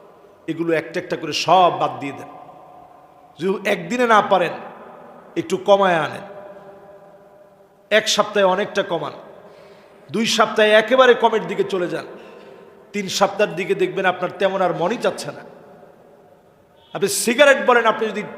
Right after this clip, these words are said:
নিয়ত করে ফেলেন যে, "আমি এটা খাবো না, ছেড়ে দিব," ডিটারমাইন্ড হন, দেখবেন ইনশাআল্লাহ আল্লাহ তাআলা সহজ করে দিবে। এরপরে আপনার কাছে তিন সপ্তাহ পরে মনে হবে যে, "আমি এটা খাইতাম নাকি?"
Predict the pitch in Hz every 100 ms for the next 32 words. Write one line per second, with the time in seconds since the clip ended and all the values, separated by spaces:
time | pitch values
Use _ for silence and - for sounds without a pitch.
0 | - - - - - - 160 220 330 349
1 | 294 269 - 226 180 - - - - -
2 | - - - 190 202 196 - 175 180 151
3 | - - - - - - - - - -
4 | 214 240 190 165 180 - - - - -
5 | - - - - - - 170 220 220 240
6 | 285 262 277 - - - - - - -
7 | - - 170 180 180 185 143 175 165 160
8 | 160 156 147 - 170 185 - 160 147 139
9 | 127 - - - - - - 208 208 226
10 | 208 214 180 202 208 208 208 - 190 -
11 | 196 196 185 180 196 185 175 170 170 202
12 | 202 165 202 196 165 151